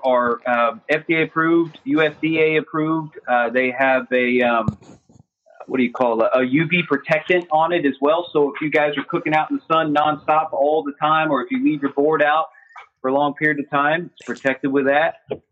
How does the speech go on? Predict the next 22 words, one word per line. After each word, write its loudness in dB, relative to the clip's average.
Uh, 0
it'll 0
absolutely 0
do 2
a 0
great -2
job, 0
uh, 4
as -12
far 2
as -4
presentation -4
goes. -2
And 0
I 2
think -2
you 0
mentioned 0
that, 0
uh, 2
Mike, 0
as -2